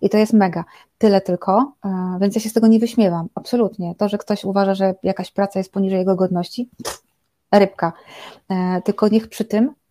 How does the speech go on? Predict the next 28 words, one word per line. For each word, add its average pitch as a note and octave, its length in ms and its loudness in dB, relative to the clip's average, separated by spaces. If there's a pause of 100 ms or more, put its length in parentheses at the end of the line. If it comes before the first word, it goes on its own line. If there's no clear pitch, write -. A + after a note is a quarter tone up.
e, F#3 420 -6 (120)
uczciwie F#3+ 640 0
daje F3+ 280 0
zarobić, F3+ 640 -2
e, F3 340 -6 (260)
tej F3+ 240 2
osobie, F3 540 -2 (160)
którą, F3+ 520 -2
e, F3+ 720 -4
zatrudnia, G#3 500 4 (320)
tak? F#3+ 300 -2 (760)
E, F#3 240 2 (1600)
żeby F#3+ 640 2 (320)
to G3 100 2
wszystko F#3 280 -4
było F#3+ 100 6
uczciwe, F#3+ 420 0
a F#3 60 -2
nie, F#3+ 400 0
e, F3+ 420 -2 (380)
płaca G3+ 300 2
minimalna, F#3 800 0
która F3+ 340 0
nawet F#3 240 0
nie G#3+ 120 8
jest G3+ 180 0
płacą F#3 220 -4
minimalną. F3+ 640 -4